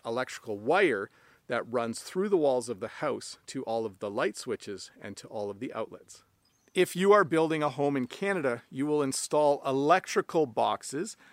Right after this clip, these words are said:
in the places where you need outlets and in the places where you need light switches. An electrical outlet in Canada looks like this. We use one hundred and twenty volts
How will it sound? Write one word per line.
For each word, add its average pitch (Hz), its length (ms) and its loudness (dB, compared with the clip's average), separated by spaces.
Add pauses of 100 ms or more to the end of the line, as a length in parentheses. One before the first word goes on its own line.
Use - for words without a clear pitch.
(220)
in 139 180 -2
the 131 80 -2
places 160 580 0
where 131 140 2
you 123 180 -2
need 117 320 -6
outlets 196 640 -2 (260)
and 127 180 -6
in 127 180 -4
the 123 80 -4
places 127 480 -8
where 120 160 -4
you 110 120 -8
need 104 220 -10
light 160 220 0
switches. - 420 -14 (400)
An 127 120 -4
electrical 151 680 0
outlet 135 460 -2
in 120 100 -8
Canada 156 640 -6 (540)
looks - 380 -6
like 107 200 -6
this. 117 540 -6 (460)
We 127 140 -4
use 139 300 0
one 143 360 2
hundred 160 320 -2
and 135 120 -4
twenty 139 360 -4
volts 120 720 -2